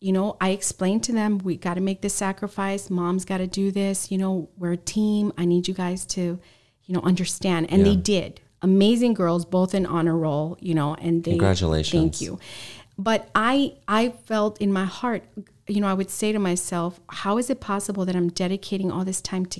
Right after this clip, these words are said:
Speaker 1: kids
Speaker 2: Mm-hmm.
Speaker 1: here at the Huntington at Learning Center, but I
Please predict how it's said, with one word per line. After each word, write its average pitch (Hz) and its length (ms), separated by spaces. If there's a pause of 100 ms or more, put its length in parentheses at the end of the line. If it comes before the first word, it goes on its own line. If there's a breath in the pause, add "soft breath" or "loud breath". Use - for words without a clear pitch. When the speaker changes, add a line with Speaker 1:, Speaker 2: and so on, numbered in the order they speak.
Speaker 1:
kids 175 600 (140)
Speaker 2:
Mm-hmm. 87 240 (220)
Speaker 1:
here 196 340
at 185 180
the 190 80
Huntington 190 720
at 196 160
Learning 208 340
Center, 175 340 (520 soft breath)
but 196 160 (100)
I 185 80